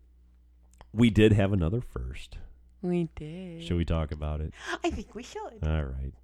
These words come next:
Speaker 2: Let's.
Speaker 1: So for the, uh, first time, and, and granted, we've only been on, this is our second vacation since we became Full Swap.
Speaker 2: Mm-hmm.
Speaker 1: We played on vacation.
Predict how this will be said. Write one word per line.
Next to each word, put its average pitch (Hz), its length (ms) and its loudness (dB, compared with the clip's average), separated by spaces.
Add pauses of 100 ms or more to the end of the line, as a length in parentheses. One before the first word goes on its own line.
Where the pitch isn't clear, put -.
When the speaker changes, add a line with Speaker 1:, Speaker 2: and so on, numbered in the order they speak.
(340)
Speaker 2:
Let's. - 800 0
Speaker 1:
So 98 520 6 (120)
for 107 280 4
the, 101 360 6
uh, 92 220 6
first 220 400 6
time, 110 260 6
and, 226 220 6
and 190 360 2 (800)
granted, 120 520 6
we've 123 340 6 (380)
only 170 240 6
been 127 260 6
on, 101 300 4 (140)
this 123 200 2
is 120 100 0
our 110 120 6
second 110 380 2
vacation 104 500 2
since - 340 6
we 87 100 8
became 76 640 0
Full - 180 -4
Swap. - 340 0 (160)
Speaker 2:
Mm-hmm. 220 100 -2 (1500)
Speaker 1:
We 98 200 8
played 78 320 6
on 80 160 6
vacation. - 500 -2